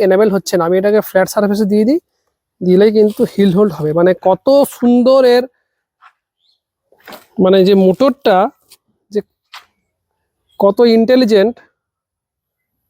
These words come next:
দেখো, হিল হোল্ড cannot be enabled, try on flat surface, try again। আমি এটা করে নিই। দেখো, আমি এরপর ডাবল স্ট্যান্ড থেকে নামিয়ে নিয়েছি,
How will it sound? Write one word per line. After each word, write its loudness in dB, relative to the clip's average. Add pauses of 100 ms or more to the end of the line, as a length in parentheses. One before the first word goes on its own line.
(1000)
দেখো, 4
হিল 2
হোল্ড 2
cannot 0
be 0
enabled, 2
try 0 (100)
on 0 (100)
flat -2
surface, -8
try 0
again। -6 (100)
আমি 0
এটা 0
করে 2
নিই। -2 (1120)
দেখো, 2 (100)
আমি 2 (120)
এরপর 0 (540)
ডাবল 2
স্ট্যান্ড 0
থেকে 2
নামিয়ে 0
নিয়েছি, -2